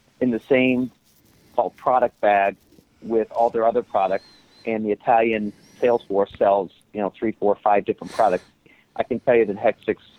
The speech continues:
priority is probably dead last. It takes effort, um, and you have to really be passionate about a med tech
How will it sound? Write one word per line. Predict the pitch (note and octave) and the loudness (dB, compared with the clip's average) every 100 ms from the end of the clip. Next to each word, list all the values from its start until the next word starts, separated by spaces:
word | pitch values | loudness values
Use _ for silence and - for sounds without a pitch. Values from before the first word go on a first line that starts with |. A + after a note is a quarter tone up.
| - | -4
priority | A2 G#2+ G2+ F#2+ | 0 2 0 -2
is | |
probably | - A#2 G2+ F#2+ F#2+ | -4 -2 -2 -2 -6
dead | E2+ G2 F2+ | -2 -2 0
last. | F#2+ F2 E2 | 0 0 -2
It | G#2 | -8
takes | - A2 - | -6 -6 -4
effort, | G#2+ - A#2+ - _ _ _ _ _ _ | -6 -2 -4 -6 _ _ _ _ _ _
um, | - G#2 | -4 -4
and | A#2 A#2 | -2 -2
you | A2+ | 0
have | A2+ - | -2 -4
to | |
really | G#2+ A2 A2 | -4 0 0
be | G#2 G#2 | -2 -4
passionate | - G#2 G2+ G#2 | -2 -2 -2 -4
about | G#2 F#2+ F#2+ - | -2 2 2 0
a | |
med | G#2 G#2 G2+ | -2 -2 0
tech | - F#2+ | -2 -4